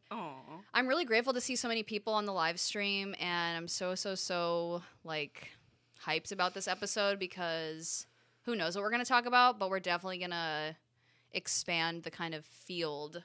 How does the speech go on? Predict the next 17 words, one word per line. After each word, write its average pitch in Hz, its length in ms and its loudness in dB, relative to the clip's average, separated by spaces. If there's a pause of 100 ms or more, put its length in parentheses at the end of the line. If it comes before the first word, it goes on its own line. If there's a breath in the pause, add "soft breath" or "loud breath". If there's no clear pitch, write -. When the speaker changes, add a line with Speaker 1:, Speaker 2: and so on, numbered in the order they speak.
(120)
Speaker 2:
I 165 80 -8
think, 160 380 -10
or, 175 100 -8
like, 151 200 -8
space - 560 -2
that - 160 -6
Sober 139 280 -4
Baby 156 280 -6
has, 151 500 -6
um, 151 380 -4 (160)
occupied. 117 640 -8 (160)
And, 190 720 -2 (580)
yeah, 175 360 6 (100)
Back 170 220 4
Fat 202 280 -2
Fashion 226 760 -4 (140)
is 190 600 -8